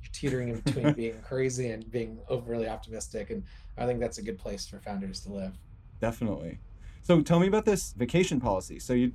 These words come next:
Speaker 2: is it unlimited P T O and they're paid, or how, how does
Speaker 1: Yeah,
Speaker 2: it all
Speaker 1: so
Speaker 2: work?
Speaker 1: we have unlimited P T O already. Um, and then we, uh, twice a year, you can get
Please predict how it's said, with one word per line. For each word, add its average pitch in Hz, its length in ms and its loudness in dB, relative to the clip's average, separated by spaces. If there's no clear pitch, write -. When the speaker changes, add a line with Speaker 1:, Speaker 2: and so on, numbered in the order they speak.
Speaker 2:
is 151 160 4
it 143 80 6
unlimited 147 400 8
P 143 140 0
T 147 180 2
O 139 140 8
and 120 420 4
they're 120 120 0
paid, 196 320 4
or - 100 4
how, 147 200 4
how 156 200 2
does 151 100 8
Speaker 1:
Yeah, 214 120 12
Speaker 2:
it - 40 12
all - 60 10
Speaker 1:
so - 80 4
Speaker 2:
work? 180 60 6
Speaker 1:
we 175 60 10
have 170 200 10
unlimited 185 580 10
P 156 160 -8
T 139 220 4
O 123 120 8
already. 127 640 4
Um, 117 340 2
and 120 260 0
then 120 240 2
we, 120 440 2
uh, 110 300 -2
twice - 320 -6
a 123 40 -6
year, 117 100 0
you 113 160 -2
can 113 240 -8
get 107 340 -6